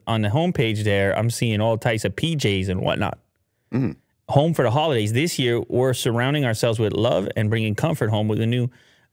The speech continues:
Speaker 1: holiday collection. Like, you gotta start thinking about what you're gonna wear around the house over the holidays, Will.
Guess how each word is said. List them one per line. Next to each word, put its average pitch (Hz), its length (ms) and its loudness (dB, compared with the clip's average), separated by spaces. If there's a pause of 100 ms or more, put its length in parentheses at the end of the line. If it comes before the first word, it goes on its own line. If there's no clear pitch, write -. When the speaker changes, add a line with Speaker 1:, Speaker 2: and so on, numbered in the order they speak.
(120)
Speaker 1:
holiday 139 400 -2
collection. 78 440 -4
Like, 107 120 -2
you 156 100 -2
gotta 180 220 -2
start - 260 -4
thinking 165 320 -2
about 107 240 0
what 110 160 -2
you're 127 60 -4
gonna 110 160 -2
wear 123 260 0
around 107 160 -2
the 98 80 -2
house 135 240 -2
over 107 140 0
the 101 60 -2
holidays, 131 380 -2
Will. - 220 -4